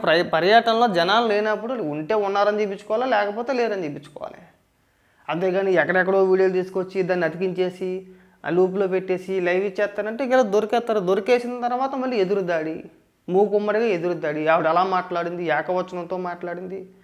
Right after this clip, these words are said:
ఒక పక్క వైసీపీ నాయకులు చంద్రబాబు నాయుడు గారిని ఉద్దేశించి అమనాభూతులు తిట్టినా పర్వాలా, ఇవాళకి ఏకవచనంతోనే మాట్లాడతారు. రోజా కానీ, ఆ కారుమూరి వెంకటరెడ్డి కానీ, సాక్షి ఈశ్వర్ గారు కావచ్చు, ఇంకొంతమంది ఇంకా ఉన్నారు చాలామంది.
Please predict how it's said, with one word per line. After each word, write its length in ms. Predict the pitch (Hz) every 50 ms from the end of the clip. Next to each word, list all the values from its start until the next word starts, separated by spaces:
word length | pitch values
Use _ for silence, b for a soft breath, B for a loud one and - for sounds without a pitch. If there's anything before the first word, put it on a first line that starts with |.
| b b b b b b b -
ఒక 80 | 160 160 156
పక్క 140 | 165 170 - 214 202
వైసీపీ 380 | 196 190 185 202 220 190 214 220 220
నాయకులు 240 | 220 214 202 220 196
చంద్రబాబు 420 | 196 185 190 208 202 208 214 202 208
నాయుడు 160 | 214 214 208 208
గారిని 160 | 214 208 208 202
ఉద్దేశించి 340 | 190 208 202 202 214 - 233 180
అమనాభూతులు 520 | 165 185 196 214 214 208 208 208 226 220 196 220
తిట్టినా 220 | 208 - 226 226
పర్వాలా, 520 | 220 220 190 170 151 139 131 131 123 - - B B B B B - 170
ఇవాళకి 520 | 175 202 208 214 220 208 214 226 202 247 247 226 214
ఏకవచనంతోనే 720 | 214 214 208 214 214 220 220 220 220 220 214 220 220 233 240 226 208
మాట్లాడతారు. 580 | 196 175 170 156 143 147 147 - 135 - - - - - _ _ - 175
రోజా 240 | 185 190 190 185 196 185 175
కానీ, 180 | 180 170 175 175 175
ఆ 20 | 175 175
కారుమూరి 300 | 196 185 190 185 185 185 190
వెంకటరెడ్డి 360 | 180 180 180 180 180 170 175 170
కానీ, 200 | 175 175 175 175 165
సాక్షి 380 | 175 170 165 170 - 202 196 190
ఈశ్వర్ 260 | 185 185 202 196 190 190
గారు 120 | 185 185 170 175
కావచ్చు, 220 | 175 175 175 190 185
ఇంకొంతమంది 440 | 180 175 190 185 185 180 185 202 196
ఇంకా 120 | 180 196 190 190
ఉన్నారు 200 | 185 185 185 180 175
చాలామంది. 440 | 156 165 165 170 175 - - -